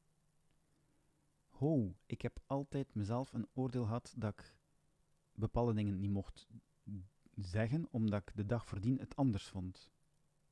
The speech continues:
Wow, dat is wel een, een, een, een eye-opener. Dus door de oordelen die wij op anderen hebben,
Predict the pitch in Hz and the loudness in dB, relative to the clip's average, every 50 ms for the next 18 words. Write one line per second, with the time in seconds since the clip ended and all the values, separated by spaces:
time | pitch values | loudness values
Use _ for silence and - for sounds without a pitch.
0 | _ _ _ _ _ _ _ _ _ _ _ _ _ _ _ _ _ _ _ _ | _ _ _ _ _ _ _ _ _ _ _ _ _ _ _ _ _ _ _ _
1 | _ _ _ _ _ _ _ _ _ _ _ _ _ _ _ _ _ _ _ _ | _ _ _ _ _ _ _ _ _ _ _ _ _ _ _ _ _ _ _ _
2 | _ _ _ _ _ _ _ _ _ _ _ _ _ _ _ _ _ - 117 123 | _ _ _ _ _ _ _ _ _ _ _ _ _ _ _ _ _ 2 2 4
3 | 113 98 101 107 110 107 101 113 113 117 117 113 - - 110 104 104 - - 104 | 4 2 0 -2 -2 -2 0 0 2 2 2 0 -2 -2 -4 -6 -6 -6 -6 -6
4 | 101 98 95 95 92 95 - _ _ _ _ _ _ _ _ _ _ _ _ _ | -4 -4 -4 -4 -6 -8 -12 _ _ _ _ _ _ _ _ _ _ _ _ _
5 | _ _ _ _ _ _ _ _ _ _ - 107 107 - 147 156 135 117 110 - | _ _ _ _ _ _ _ _ _ _ -4 -2 0 2 2 4 4 2 2 0
6 | 98 95 90 82 - - - _ _ _ _ _ - - - - _ _ _ - | -2 -2 -2 -4 -8 -12 -20 _ _ _ _ _ -20 -20 -20 -20 _ _ _ -4
7 | 110 113 113 101 - - _ - 113 98 117 117 110 101 113 - - - 135 139 | -2 -2 -2 -2 -4 -10 _ -8 -2 0 2 2 2 2 0 -2 0 0 2 2
8 | 139 127 120 120 113 101 104 92 95 95 - - - - 127 139 151 160 165 156 | 2 2 2 2 2 2 2 0 0 -2 -4 -6 -4 -2 0 0 2 2 2 2
9 | 147 143 151 147 156 165 175 208 - | 4 2 2 2 0 -2 -2 -4 -8